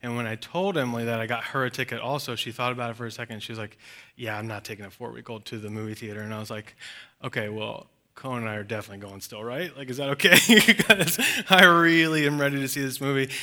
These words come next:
And Cohen's really ready because he just saw Incredibles one for the first time a few, uh, months ago. He had been a little too nervous to watch it, um, before then,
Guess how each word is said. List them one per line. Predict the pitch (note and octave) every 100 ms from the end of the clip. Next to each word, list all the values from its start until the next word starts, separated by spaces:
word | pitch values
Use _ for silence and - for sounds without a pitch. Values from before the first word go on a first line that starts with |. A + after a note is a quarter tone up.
| -
And | D3+
Cohen's | C#3+ E3+ F3+ F#3+ F3+
really | F#3 F3+
ready | F3 C#3+ E3 E3+ F3
because | D3+ D3 D3 C3 - - -
he | -
just | D#3 B2 D#3 -
saw | D#3 C#3 C3+
Incredibles | B2 A#2+ A#2+ A2+ G#2+ G#2+
one | B2+ D3 D#3+ D#3+
for | D#3
the | D3+
first | C#3+ D#3+ D3+ -
time | D3+ D3 C3+
a |
few, | - B2+ B2 A#2+ A2 - - -
uh, | A2+ A2 A2+ G#2+ -
months | C#3 D3 D3 D#3
ago. | C#3+ C3+
He | C3
had | B2+ B2
been | B2
a | A#2+
little | B2
too | A2+ B2
nervous | A#2 A#2 A#2 -
to | B2+
watch | A#2 A2+ A2
it, | A#2 A2+ A2
um, | A#2+ A2 A2+
before | A#2 - A#2
then, | A#2 A#2 A2+